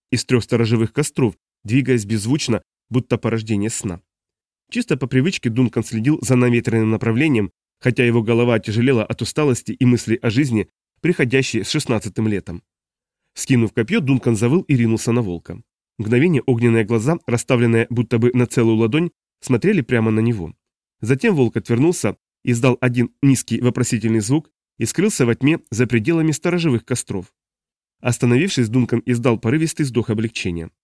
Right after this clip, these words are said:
Наверное, волк убил бы его, если бы встретил нападающего грудью,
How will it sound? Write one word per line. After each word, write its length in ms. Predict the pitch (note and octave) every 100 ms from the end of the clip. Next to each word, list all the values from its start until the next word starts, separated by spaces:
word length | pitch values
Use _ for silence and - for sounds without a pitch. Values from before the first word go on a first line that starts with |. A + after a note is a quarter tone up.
| _ _
Наверное, 380 | A#2+ A#2+ A#2 A#2+
волк 240 | A#2 A2+ A#2+
убил 240 | B2+ E3
бы 100 | A#2+
его, 240 | G#2+ G#2+ - _ _
если 240 | A#2+ A#2 B2
бы 100 | A#2
встретил 360 | - A2+ A#2+ -
нападающего 580 | A#2+ B2 A#2+ A2 A#2+
грудью, 480 | C#3 C#3+ A#2 F#2 F#2